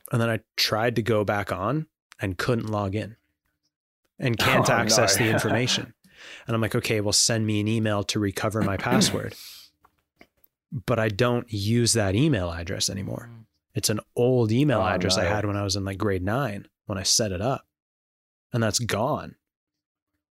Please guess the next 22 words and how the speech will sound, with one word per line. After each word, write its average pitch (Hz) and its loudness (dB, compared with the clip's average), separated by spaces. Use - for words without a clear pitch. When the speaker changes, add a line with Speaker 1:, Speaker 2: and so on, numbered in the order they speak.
Speaker 1:
So 104 0
I 120 2
don't 143 2
Speaker 2:
What, 127 0
Speaker 1:
know. 120 2
Speaker 2:
what 107 4
do 110 0
you 113 0
mean 120 0
by 98 2
gone? 85 -4
Speaker 1:
I 120 -2
don't 117 2
have, 113 2
I 113 0
don't 117 -2
have 113 0
access 104 0
to 107 -4
that 92 -4
email 110 0
anymore. 95 -8